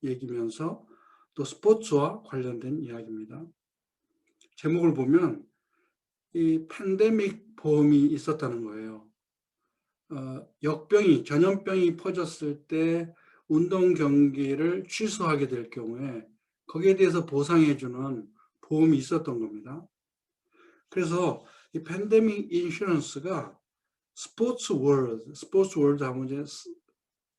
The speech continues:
스포츠계라고 말하면 되겠죠. 스포츠계를 도와주었습니다. 뭐 하는 걸 도와줬냐면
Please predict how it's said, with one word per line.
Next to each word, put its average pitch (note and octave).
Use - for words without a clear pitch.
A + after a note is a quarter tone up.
스포츠계라고 C3
말하면 B2
되겠죠. A#2+
스포츠계를 A3+
도와주었습니다. F3
뭐 D#3+
하는 A#3+
걸 G3
도와줬냐면 B2+